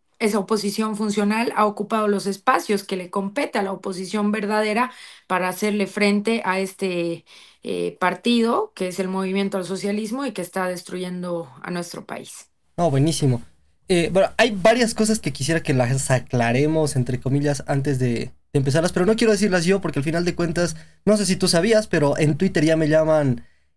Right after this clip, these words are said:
Speaker 2: el cuadro político de Comunidad Ciudadana. Entonces hay como tres preguntas que quiero hacerte y que tú las digas, porque a final de cuentas yo soy un influencer que no sé siquiera si llego a eso,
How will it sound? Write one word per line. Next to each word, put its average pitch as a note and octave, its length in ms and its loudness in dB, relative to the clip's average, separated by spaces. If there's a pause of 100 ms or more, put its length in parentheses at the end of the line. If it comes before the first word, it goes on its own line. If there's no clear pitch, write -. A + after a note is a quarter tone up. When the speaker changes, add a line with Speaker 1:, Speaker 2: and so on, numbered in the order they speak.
Speaker 2:
el C#3 200 2
cuadro F3+ 420 2
político D#3 460 0
de C#3 100 0
Comunidad C#3 420 2
Ciudadana. E3+ 600 2
Entonces D3 400 0
hay F#3+ 220 0 (260)
como E3 200 2
tres G3 240 2
preguntas G3 540 2
que C#3+ 120 -4
quiero E3+ 180 2
hacerte F3 440 0
y C3 100 0
que - 100 0
tú B3+ 280 0
las F#3+ 220 4
digas, F3 260 4
porque C3+ 320 0 (300)
a - 80 0
final C#4+ 220 6
de C4 100 0
cuentas A#3 220 2
yo F3+ 100 2
soy F3+ 220 2
un F3 280 2 (380)
influencer D#3+ 640 2
que C#3 100 0
no C3 120 4
sé C#3 120 0
siquiera C3+ 380 -2
si C3 140 -2
llego C3 240 2
a D#3+ 60 4
eso, G3 260 2